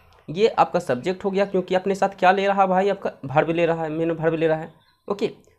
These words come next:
तो ये आपका सब्जेक्ट हो गया, ये जो me है ये आपका ऑब्जेक्ट हो गया, ठीक है। तो आपने समझ लिया सब्जेक्ट और ऑब्जेक्ट आखिर हम लोग पढ़ते क्यों हैं, नाउन, सॉरी, नाउन हम लोग पढ़ते क्यों हैं? सब्जेक्ट या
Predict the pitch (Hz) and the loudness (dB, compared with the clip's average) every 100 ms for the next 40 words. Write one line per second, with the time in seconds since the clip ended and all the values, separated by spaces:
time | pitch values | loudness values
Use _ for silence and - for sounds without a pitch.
0 | - 143 165 - 131 139 - 127 170 190 | -8 -4 -2 -4 -4 -4 -4 -4 -6 -4
1 | 233 233 147 147 190 170 156 185 139 143 | 0 2 0 0 -2 -2 -2 -2 -2 -4
2 | 127 107 - - - 143 123 123 - 120 | -4 -8 -8 -8 -2 -4 -2 -6 -6 -10
3 | 110 113 - 226 - - - - 135 127 | -8 -8 -6 -4 -6 -10 -20 -6 -2 -2
4 | 151 147 151 190 202 208 139 135 143 - | -2 -2 -2 -2 -2 -2 -4 -4 -6 -2
5 | 160 - - 127 143 180 - - 127 - | -2 -2 -4 -4 -6 -10 -10 -10 -8 -4
6 | 151 127 - 175 143 156 156 180 190 269 | -4 -4 0 2 2 -2 -4 -2 -2 -2
7 | - _ - 139 135 139 214 269 - - | -12 _ -4 2 4 4 2 -2 -10 -20
8 | - - - - 127 - _ - 135 135 | -20 -20 -18 -14 -12 -14 _ -6 -6 -4
9 | - 135 110 - - 139 135 170 175 180 | 0 0 0 -10 -12 0 2 4 2 -2
10 | - 214 - 175 175 190 196 - 127 123 | 0 -2 -2 -6 -4 -4 -4 -2 -2 0
11 | 214 240 - 131 214 | 0 0 -2 0 -2